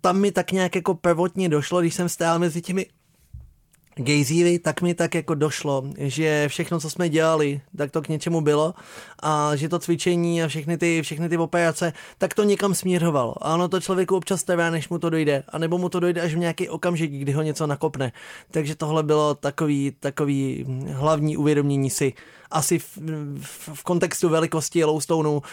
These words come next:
všech těch zvířat, tak jsem si tohle trošku uvědomil.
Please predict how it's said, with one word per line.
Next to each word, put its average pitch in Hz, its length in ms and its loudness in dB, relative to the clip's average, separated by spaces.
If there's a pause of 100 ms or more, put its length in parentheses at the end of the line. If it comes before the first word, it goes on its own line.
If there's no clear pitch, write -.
všech 175 200 0
těch 175 200 0
zvířat, 151 440 2 (100)
tak - 280 -4 (100)
jsem 151 160 -4
si 143 120 -6
tohle 135 300 -2 (120)
trošku 139 340 -2
uvědomil. 131 400 2